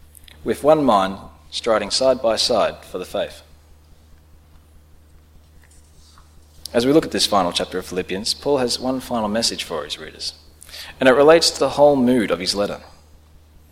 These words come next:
Unlike many of his other letters that contain strong rebuke and correction, Paul's letter to the Philippians is much more affectionate.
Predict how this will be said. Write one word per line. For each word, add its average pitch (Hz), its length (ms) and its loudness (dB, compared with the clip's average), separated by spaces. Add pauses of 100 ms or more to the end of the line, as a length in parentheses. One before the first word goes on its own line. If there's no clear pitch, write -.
(600)
Unlike 135 240 4
many 143 220 2
of 127 80 2
his 117 180 -4
other 117 160 2
letters 107 400 0
that 95 140 -6
contain 107 420 -4
strong 127 380 0
rebuke 107 420 -4
and - 100 -18
correction, 104 520 -4 (760)
Paul's 147 320 4
letter 131 220 6
to - 100 -6
the 104 80 -8
Philippians 107 760 -4 (640)
is 151 100 -6
much 127 240 0
more 104 140 -2
affectionate. 92 480 -8